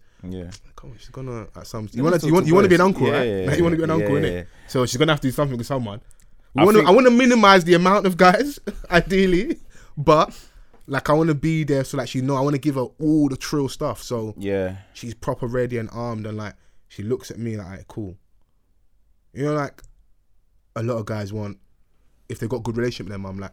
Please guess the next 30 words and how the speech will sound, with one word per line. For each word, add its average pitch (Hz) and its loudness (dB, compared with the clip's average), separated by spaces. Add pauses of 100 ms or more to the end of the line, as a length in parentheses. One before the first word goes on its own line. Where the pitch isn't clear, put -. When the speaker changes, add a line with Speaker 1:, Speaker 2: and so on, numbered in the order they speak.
Speaker 2:
a 101 -18
girl 104 -8
that's 98 -14
like 104 -12
their 98 -12
mum, 98 -14
in 90 -10
Speaker 1:
Mm. 82 -12
Speaker 2:
terms 110 -8
of 107 -10
the 98 -10
nurturing 104 -10
elements 98 -10
Speaker 1:
Yeah, 90 -6
Speaker 2:
and 90 -4
Speaker 1:
yeah, 85 -6
yeah. 80 -12 (160)
Speaker 2:
the - -12
loving. 101 -10 (120)
Speaker 1:
Mm. 87 -10 (340)
Speaker 2:
Same 135 -10
way 131 -8
I'd 117 -8
want, 117 -8
like, 104 -12 (240)
if 92 -16
my 104 -12
sister's 110 -10
dating 101 -12
someone 95 -14